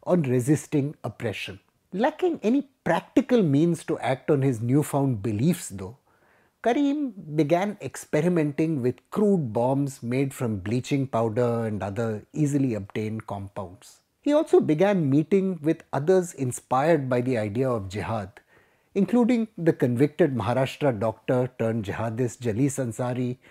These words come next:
and Hyderabad gangster and Islamist activist Azam Gauri. The men set up a new organization to wage jihad.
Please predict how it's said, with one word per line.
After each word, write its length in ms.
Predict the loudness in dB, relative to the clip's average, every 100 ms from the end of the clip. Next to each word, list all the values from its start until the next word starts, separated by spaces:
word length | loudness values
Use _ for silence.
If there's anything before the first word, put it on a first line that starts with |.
| -20 _ -6
and 160 | -6
Hyderabad 640 | 0 2 4 4 4 4 2
gangster 640 | -2 -2 -4 0 0 -2
and 260 | -4 -6 -6
Islamist 600 | -6 -4 0 0 0 -4 -6
activist 500 | -4 -4 -4 -8 -6 -4
Azam 260 | -2 -4
Gauri. 340 | -4 -8 -10 -16 _ _
The 80 | 6
men 260 | 8 6 4
set 200 | 2 2
up 160 | 2
a 60 | 2
new 200 | 4 4
organization 920 | 4 2 2 2 4 2 2 -2 -2
to 100 | -4
wage 380 | -2 0 2 0
jihad. 420 | -4 -6 -6 -10